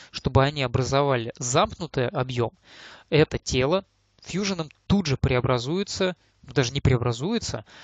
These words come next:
а просто меняется иконка, и оно начинает трактоваться как твёрдое тело. Вот,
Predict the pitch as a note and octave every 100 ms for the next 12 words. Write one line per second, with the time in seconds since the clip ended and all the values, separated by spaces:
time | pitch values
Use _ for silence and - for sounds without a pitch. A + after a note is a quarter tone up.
0 | - - B2 B2 A#2 E3+ F#3 B2+ C3 C#3+
1 | B2 A#2 - A#2+ - B3+ C4+ - B2+ _
2 | C#3 C3+ D#3+ C#3+ G3 F3 - D3 - C3+
3 | - B2 D#3 G#3+ - - - - B2+ D3+
4 | C#3+ C#3 - B2+ B2 - - _ - C#3
5 | F3